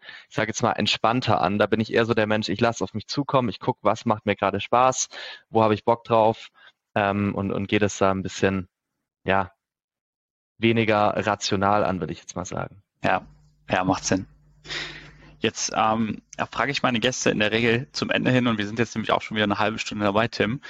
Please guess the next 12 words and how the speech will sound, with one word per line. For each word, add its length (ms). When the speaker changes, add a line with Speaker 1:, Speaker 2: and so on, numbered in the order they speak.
Speaker 2:
ähm, 340
häufig 240
nochmal 220
so 80
ein 60
bisschen 280
nach 280
ihren 360
Geheimtipps, 800
alles 320
was 200
so, 300